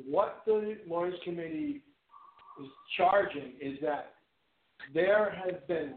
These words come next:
reputable scientists and reputable organizations that have done, um, uh, highly qualified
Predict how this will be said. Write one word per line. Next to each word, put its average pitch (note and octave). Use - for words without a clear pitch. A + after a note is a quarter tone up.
reputable G#3+
scientists F#3
and C4+
reputable F#3
organizations D#3
that C#3+
have C#3
done, C#3
um, C3
uh, B2+
highly F3+
qualified -